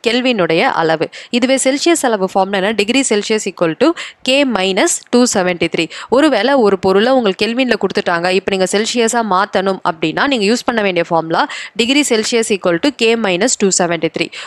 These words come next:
ஒருவேளை ஒரு பொருளை உங்களுக்கு டிகிரி செல்சியஸ்ல கொடுத்துட்டாங்க, அதை நீங்க கெல்வினா மாத்த போறீங்க அப்படின்னா K equal to டிகிரி செல்சியஸ் plus two செவன்டி த்ரீ அப்படின்னு சொல்லலாம்.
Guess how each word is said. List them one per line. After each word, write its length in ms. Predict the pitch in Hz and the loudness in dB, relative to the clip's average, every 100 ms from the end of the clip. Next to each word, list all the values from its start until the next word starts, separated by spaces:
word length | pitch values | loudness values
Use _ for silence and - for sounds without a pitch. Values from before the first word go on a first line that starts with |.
| - | 0
ஒருவேளை 360 | 349 359 311 311 240 | 4 6 4 4 4
ஒரு 120 | 202 190 | 2 2
பொருளை 240 | 196 190 254 | 2 2 2
உங்களுக்கு 220 | 240 190 | 2 0
டிகிரி 180 | 220 226 - | 0 0 0
செல்சியஸ்ல 500 | 233 - 269 - 196 | 0 2 0 0 0
கொடுத்துட்டாங்க, 420 | 185 185 175 180 233 214 | 0 0 0 0 2 2
அதை 120 | 269 262 | 2 0
நீங்க 140 | 185 190 | 0 0
கெல்வினா 340 | 220 233 226 185 | 0 0 0 0
மாத்த 180 | 175 180 | -2 -2
போறீங்க 220 | 180 170 170 | -2 -2 -4
அப்படின்னா 280 | 170 170 349 - - - | -2 -2 -2 -4 -14 -2
K 100 | 320 330 | 0 0
equal 200 | 240 208 262 | 2 2 2
to 60 | 214 | 0
டிகிரி 220 | 202 226 214 | 0 0 0
செல்சியஸ் 380 | 190 196 180 - | 0 2 0 2
plus 200 | 262 294 - | 0 0 2
two 80 | 226 220 | 2 2
செவன்டி 320 | 185 175 165 185 | 0 -2 -4 -2
த்ரீ 120 | 185 - | -2 -2
அப்படின்னு 280 | 170 165 185 180 | -2 -2 -2 0
சொல்லலாம். 280 | 160 156 | 0 -2